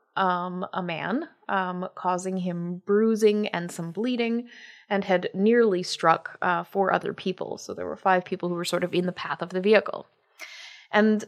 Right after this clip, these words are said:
sort of the big story today, or the big question today that I thought you and I could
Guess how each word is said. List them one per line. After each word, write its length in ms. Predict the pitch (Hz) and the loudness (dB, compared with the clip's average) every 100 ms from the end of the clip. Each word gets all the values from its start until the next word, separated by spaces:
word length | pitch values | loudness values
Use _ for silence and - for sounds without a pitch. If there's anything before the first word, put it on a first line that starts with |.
| - _ | -12 _
sort 160 | - 233 | -2 0
of 100 | 220 | 4
the 60 | 208 | 4
big 200 | 240 240 | 4 0
story 480 | - 247 240 226 | 6 10 10 8
today, 560 | 214 180 180 180 55 240 | 4 2 4 4 2 4
or 120 | 233 | 4
the 60 | 202 | 4
big 180 | 196 196 | -2 0
question 460 | 302 - - 214 | 0 0 -2 -2
today 240 | 196 180 180 | -2 -2 2
that 100 | 185 | 2
I 80 | 196 | 2
thought 160 | 190 | 2
you 100 | 190 | 0
and 100 | 180 | 0
I 120 | 180 185 | 0 0
could 320 | 180 180 | -4 -6